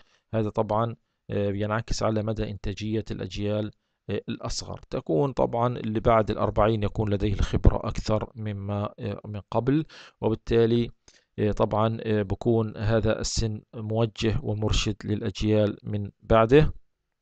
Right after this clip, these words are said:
بحكم الخبرة، بحكم، آه، التجربة، آه، اللي عاشها، آه، أو بالإضافة إلى وجود علاقات بينه وبين، آه، الآخرين أيضًا، آه، يسعى من خلالها لنقل خبراته إليهم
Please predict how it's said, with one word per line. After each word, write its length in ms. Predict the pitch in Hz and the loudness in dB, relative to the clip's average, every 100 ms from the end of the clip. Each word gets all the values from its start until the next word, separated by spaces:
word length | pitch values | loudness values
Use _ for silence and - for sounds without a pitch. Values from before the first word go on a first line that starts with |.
| _ _ _ _ _ _ _ _ | _ _ _ _ _ _ _ _
بحكم 360 | - - - 113 - | 2 2 2 -2 2
الخبرة، 520 | - 117 117 143 160 - - - _ | 2 2 4 2 2 -10 -20 -20 _
بحكم، 380 | - 120 117 110 - _ _ _ - | 8 8 0 -6 -8 _ _ _ -4
آه، 120 | 104 | 0
التجربة، 600 | - - 113 117 110 113 | 0 0 -2 0 0 0
آه، 640 | 117 - _ _ - 104 104 | -2 -8 _ _ -6 -6 -4
اللي 360 | 110 107 101 - | -4 -2 -4 -4
عاشها، 560 | 98 113 107 113 113 - | -2 0 0 -2 -4 -4
آه، 160 | 107 104 | -6 -6
أو 240 | 107 101 | -4 -8
بالإضافة 540 | 98 113 110 113 110 110 | -6 -6 -2 -2 -2 -4
إلى 220 | 107 110 | -2 0
وجود 400 | 104 98 110 104 | 0 0 -2 0
علاقات 540 | 98 101 - 107 104 - | 0 -2 -2 -4 -4 -10
بينه 340 | 110 107 104 | -6 -6 -4
وبين، 440 | 104 104 104 101 104 | -8 -6 -6 -6 -6
آه، 120 | 104 101 | -6 -6
الآخرين 760 | 107 107 104 98 107 104 104 107 | -6 -8 -6 -6 -6 -4 -6 -4
أيضًا، 360 | 104 107 104 101 _ _ _ - | -2 -2 -4 -8 _ _ _ -4
آه، 180 | 101 101 | -2 0
يسعى 400 | 107 - 95 101 | 0 0 0 6
من 120 | 98 | 8
خلالها 520 | - 101 104 98 101 | 8 4 -2 -4 -4
لنقل 400 | 98 101 - 98 | -4 -8 -8 -10
خبراته 680 | - 101 98 98 92 95 95 | -2 0 2 2 2 0 -2
إليهم 560 | 95 101 101 92 101 | -2 0 0 -2 -6